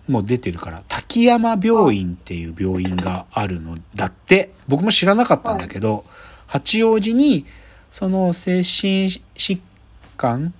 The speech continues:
Speaker 1: がある患者さんが入る病院があるんだけど、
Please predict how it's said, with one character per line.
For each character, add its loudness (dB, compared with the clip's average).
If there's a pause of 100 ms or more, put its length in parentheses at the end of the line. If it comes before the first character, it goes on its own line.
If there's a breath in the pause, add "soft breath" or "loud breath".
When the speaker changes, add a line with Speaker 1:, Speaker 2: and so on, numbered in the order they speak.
(140)
Speaker 1:
が 0
あ 0
る 2
患 -2
者 -2
さ -2
ん 0
が 0
入 2
る -6 (100)
病 -2
院 -6
が -8
あ -4
る -6
ん -12
だ -16
け -12
ど、 0